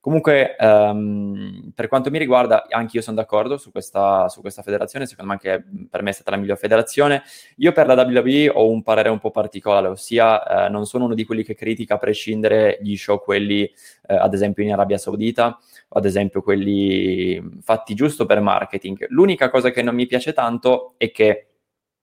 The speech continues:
se prima mettevano giusto match, diciamo, di cartello per far arrivare gente, ma comunque le rivalità non cambiavano più di tanto,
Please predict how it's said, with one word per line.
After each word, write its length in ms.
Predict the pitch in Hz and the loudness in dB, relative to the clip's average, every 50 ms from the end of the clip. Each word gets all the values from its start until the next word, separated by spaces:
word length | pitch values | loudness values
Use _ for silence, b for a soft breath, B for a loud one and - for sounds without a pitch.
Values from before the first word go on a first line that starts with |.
| _ _ _ _ | _ _ _ _
se 140 | - - 110 | 0 0 0
prima 580 | - 120 123 135 143 143 139 131 - - - - - | 2 4 4 4 4 4 4 2 0 -2 -6 -8 -6
mettevano 440 | 101 104 104 - 110 107 104 104 | -4 -4 -2 -2 -2 -2 0 -2
giusto 300 | 98 107 110 - - 123 | -4 -4 -6 -6 -4 -4
match, 380 | 104 104 104 104 107 - - 104 | -2 -2 -2 -2 -2 -2 0 0
diciamo, 400 | 101 98 98 - 104 104 104 104 | 0 0 -2 -4 -4 -2 -2 -2
di 120 | 104 101 | -2 -2
cartello 600 | - - 101 98 - - 107 107 104 104 101 101 | -2 -2 -2 -2 -2 0 2 2 4 4 2 0
per 160 | 95 101 98 95 | 0 0 -2 0
far 180 | - 107 104 | 2 4 4
arrivare 380 | 101 101 104 104 101 101 101 101 | 4 4 4 4 4 4 4 4
gente, 560 | 104 107 107 104 101 92 - 95 - B B B B B B B | 4 4 4 2 2 0 -2 -4 -4 B B B B B B B
ma 140 | B - 160 | B -2 0
comunque 400 | - 131 120 135 147 139 139 123 | 2 2 0 0 0 -2 0 0
le 60 | 110 | 2
rivalità 440 | 107 110 107 107 107 107 110 120 120 | 2 2 2 2 2 2 2 2 0
non 200 | 113 104 104 101 | 0 -2 -4 -6
cambiavano 560 | - 104 101 101 101 110 104 101 101 95 95 | -6 -6 -4 0 2 2 2 2 0 -2 -6
più 120 | - - 107 | -6 -6 -4
di 120 | 117 123 | -2 -2
tanto, 560 | - 104 98 98 101 101 - 113 110 104 - | 0 0 -2 -2 -2 -2 0 2 2 0 0